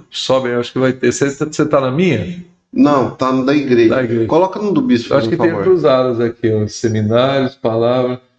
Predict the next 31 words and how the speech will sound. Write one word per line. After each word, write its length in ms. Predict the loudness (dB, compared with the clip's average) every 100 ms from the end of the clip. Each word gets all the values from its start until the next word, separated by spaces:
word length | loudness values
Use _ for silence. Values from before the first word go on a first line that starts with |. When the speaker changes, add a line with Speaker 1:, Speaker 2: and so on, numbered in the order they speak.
| _
Speaker 1:
joga 340 | -4 2 2 2
aí 60 | 0
pra 160 | -2
cima. 360 | -2 -4 -4 -6 -12 _
Speaker 2:
Coloca 320 | 0 0 0 0
no 100 | 2
Speaker 1:
Deixa 60 |
eu 40 | 2
Speaker 2:
do 60 |
Speaker 1:
ver 40 | 2
se 20 |
tem 80 | 2
Speaker 2:
bispo, 140 | 0 0
Speaker 1:
alguma 180 | 0 2
Speaker 2:
que 60 |
eu 20 |
acho 60 | 2
Speaker 1:
coisa 0 |
Speaker 2:
que 60 | 0
é 40 |
Speaker 1:
da 60 | 0
Speaker 2:
mais 220 | -2 0
fácil. 380 | 0 2 0 -4
Speaker 1:
Cruzada. 200 | -10 _ _ _ _ _ _ _ _ _
Olha 180 | -2 0
ali, 220 | 0 -2 -6
ó. 40 | -14 _ _ _ _ _ _ _ _ _ _ _ _ _ _
São 400 | -10 -2 0 2
as, 280 | 0 -6 -8
Speaker 2:
Do 180 | -2 0
bispo. 360 | 2 0 -2